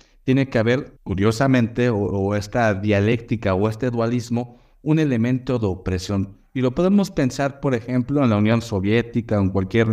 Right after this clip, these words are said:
régimen, eh, comunista, que hay una represión aplastante hacia el individuo, pero el individuo siempre busca manifestarse. Y la principal manifestación de un individuo cuando está en un estado de opresor,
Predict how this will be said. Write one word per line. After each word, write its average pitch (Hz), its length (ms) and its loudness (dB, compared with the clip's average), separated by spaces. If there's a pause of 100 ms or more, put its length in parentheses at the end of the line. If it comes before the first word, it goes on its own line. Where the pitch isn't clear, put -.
(120)
régimen, 107 800 2 (560)
eh, 101 300 0
comunista, 107 840 2 (240)
que 123 100 -2
hay 135 80 0
una 160 160 4
represión 127 920 -2 (600)
aplastante 139 720 0
hacia 123 200 -2
el 107 60 0
individuo, 127 640 0
pero 107 200 0
el 104 80 -2
individuo 110 520 0
siempre 127 400 -2
busca 123 400 -2
manifestarse. 92 920 -4 (420)
Y 120 80 4
la 107 180 4
principal 117 540 0
manifestación 117 800 2
de 131 60 2
un 127 100 6
individuo 110 680 2
cuando 92 280 -2
está 117 180 -4
en 120 80 2
un 123 140 4
estado 123 400 -2
de 110 80 2
opresor, 113 680 -2